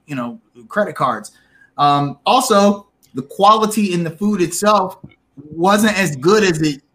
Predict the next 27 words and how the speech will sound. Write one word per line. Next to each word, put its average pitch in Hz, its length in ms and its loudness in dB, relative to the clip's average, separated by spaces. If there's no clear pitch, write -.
as 160 180 -6
it 139 60 -8
used 202 380 0
to 151 60 -4
be. 120 300 -6
Now, 151 400 0
you 123 80 -10
know, 123 300 -8
I 160 60 -6
mean, 151 120 -4
I'm, 175 200 0
I'm 170 140 -2
forty-two, 156 840 0
and, 139 480 -4
you 147 80 -12
know, 123 100 -8
prices 160 460 -2
has 117 100 -8
been 131 220 -4
around 135 560 0
since - 560 -4
my 180 260 2
dad 143 300 2
was 127 160 -4
a 117 60 -12
kid. 117 360 -10
And 127 460 -2